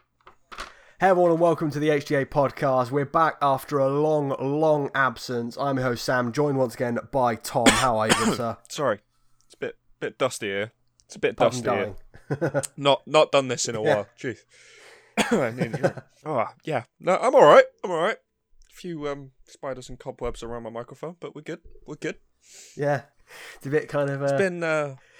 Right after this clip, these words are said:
Speaker 1: little bit cold. We've let, let it get a bit chilly down
Speaker 2: yeah,
Speaker 1: here,
Speaker 2: it's,
Speaker 1: I
Speaker 2: it's been a
Speaker 1: think.
Speaker 2: minute, hasn't it? Yeah. <laughs>
Speaker 1: Yeah, it really has been. Yeah, so obviously the last time that an episode of this went up was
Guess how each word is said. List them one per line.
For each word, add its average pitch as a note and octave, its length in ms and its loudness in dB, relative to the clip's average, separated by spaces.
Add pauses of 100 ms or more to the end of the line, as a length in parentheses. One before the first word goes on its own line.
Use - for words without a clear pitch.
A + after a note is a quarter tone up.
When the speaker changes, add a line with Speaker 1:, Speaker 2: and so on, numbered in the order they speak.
(160)
Speaker 1:
little F3+ 160 2
bit D3+ 120 0
cold. E3+ 260 6
We've D#3+ 120 0
let, E3 160 0
let D#3 200 0
it D#3+ 180 2
get E3+ 120 2
a - 40 -6
bit - 180 -2
chilly D#3 260 -4
down D#3 220 2
Speaker 2:
yeah, D3+ 80 0
Speaker 1:
here, D#3+ 120 2
Speaker 2:
it's, E3 60 -4
Speaker 1:
I - 40 -4
Speaker 2:
it's C#3+ 60 -6
been D#3+ 180 0
a E3+ 40 -6
Speaker 1:
think. A#2+ 160 -6
Speaker 2:
minute, A#2 400 -10 (460)
hasn't - 120 -8
it? F3 100 -2 (400)
Yeah. G3+ 100 2 (460)
<laughs> - 0 -
Speaker 1:
Yeah, B2 280 -4 (720)
it - 60 -8
really C3 240 -2
has C3+ 240 -2
been. A2 240 -8 (140)
Yeah, D#3+ 200 2
so C#3+ 400 0
obviously C#3 240 -2
the C3+ 60 0
last C#3+ 220 2
time B2+ 260 -2
that B2 260 -6
an B2 160 -2
episode C3 260 -2
of A#2 40 -6
this A#2+ 180 -6
went A#2 140 -4
up A#2+ 160 -6
was A#2 440 -4